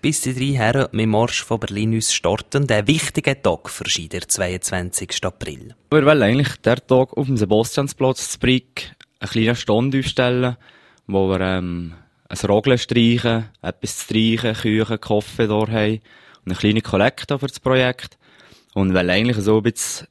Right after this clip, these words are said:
Speaker 2: die Öffentlichkeit informieren über dieses Projekt oder so.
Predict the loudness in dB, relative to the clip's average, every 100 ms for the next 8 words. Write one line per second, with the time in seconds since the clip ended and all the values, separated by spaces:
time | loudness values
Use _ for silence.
0 | -6 -2 -2 -2 -4 -4 -4 -2 0 0
1 | -2 -2 0 2 2 0 0 -2 -2 -2
2 | -4 0 0 0 -2 -6 -4 -4 -6